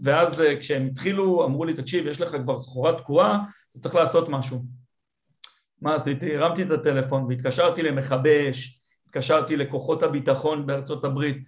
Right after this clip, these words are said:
ואמרתי להם, "חבר'ה, תקשיבו, יש לי פה כל מיני מוצרים מתחום הרכב, אתם רוצים? חינם, תביא לי שתיים."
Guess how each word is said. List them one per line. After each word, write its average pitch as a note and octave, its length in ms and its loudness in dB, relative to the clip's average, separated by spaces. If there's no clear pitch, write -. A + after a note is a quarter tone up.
ואמרתי F#3 360 4
להם, F#3+ 140 0
"חבר'ה, G#3+ 220 0
תקשיבו, F3+ 460 -4
יש D#3 140 -2
לי F#3+ 140 -6
פה D#3+ 140 -2
כל F3 120 6
מיני F3+ 160 0
מוצרים D3+ 500 -2
מתחום D#3 340 -4
הרכב, D3 460 4
אתם C3 140 0
רוצים? C#3 520 0
חינם, F3+ 360 0
תביא D3+ 220 2
לי D#3+ 100 0
שתיים." C3 400 2